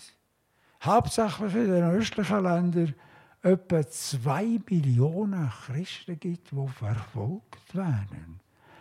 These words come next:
Die einen mehr, die anderen weniger, aber die leiden darunter. Manchmal über Jahre und Jahrzehnte.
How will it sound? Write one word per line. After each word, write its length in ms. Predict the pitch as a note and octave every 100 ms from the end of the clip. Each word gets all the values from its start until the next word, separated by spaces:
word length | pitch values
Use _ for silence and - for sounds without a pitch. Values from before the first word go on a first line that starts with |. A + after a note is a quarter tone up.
| - - _ -
Die 100 | C#3+
einen 340 | F3 D#3+ C3
mehr, 400 | C3+ D#3+ G3+ B3 - - _ _ _ _
die 100 | F3+
anderen 440 | F3 F3+ E3 D#3 B2+
weniger, 580 | C#3+ F3+ G#3 G#3+ G3+ B2 - _ _ _ _ _ _ _
aber 460 | C3+ D3+ F3 D#3+ C3+ _ _ _ _ _ _ _ _
die 240 | E3+ F3+ G#3+ D#3+ -
leiden 760 | C#3+ D3+ C#3+ F3 A3 A3+ G3 E3+ -
darunter. 420 | F#3 E3+ G#2 A2+ G2 _ _ _ _ _
Manchmal 440 | D3 F3+ G#3 G#3+ A3
über 180 | G#3 F#3
Jahre 580 | D#3 D#3 F#3+ A3+ A3
und 140 | F#3+ D3+
Jahrzehnte. 760 | E3+ D#3 - D3 F3 F3+ C#3+